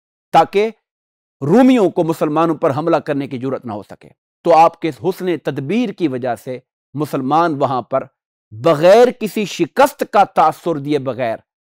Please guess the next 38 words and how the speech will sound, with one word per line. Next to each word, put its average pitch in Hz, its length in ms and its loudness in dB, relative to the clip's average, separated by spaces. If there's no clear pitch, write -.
कुफार 175 460 4
पर 170 180 0
एक 165 160 -6
रोब 196 420 4
पड़ 160 120 0
गया 143 240 0
कि 147 140 -6
इनके 143 240 -6
पास 135 300 -4
नए 151 260 0
लोग 135 240 0
आ 123 120 -2
गए 113 160 -8
हैं, 123 180 -10
पीछे 170 240 -2
हटना 143 320 -4
शुरू 143 220 -6
हुए 190 260 -2
और 139 120 -2
वहां 135 240 -6
से 135 140 -8
वापस 139 360 -4
आ 120 100 -6
गए, 120 240 -8
और 160 140 2
कुफार 160 480 2
को, 131 280 -4
रूमियों 156 420 0
को 135 260 -8
मुसलमानों 147 560 -2
का 147 140 -4
पीछा 165 320 -8
करने 123 320 -10
की 135 200 -14
जरूरत 139 320 -4
नहीं 117 100 -8
हो 107 80 -12
सकी। 110 340 -16